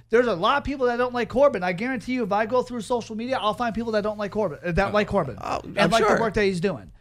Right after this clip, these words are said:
Speaker 1: right? So if Vince McMahon changed what he was doing, every time he did something that a majority of fans didn't like or some fans didn't like,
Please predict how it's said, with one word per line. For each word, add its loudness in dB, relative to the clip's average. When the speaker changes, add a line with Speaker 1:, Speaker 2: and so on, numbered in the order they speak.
Speaker 1:
right? 2
So 0
if 0
Vince 0
McMahon -2
changed -2
what 2
he -4
was -2
doing, -4
every 2
time 0
he -2
did 0
something -6
that -2
a -12
majority -2
of -6
fans -4
didn't -2
like -2
or -8
some -4
fans -4
didn't -4
like, -4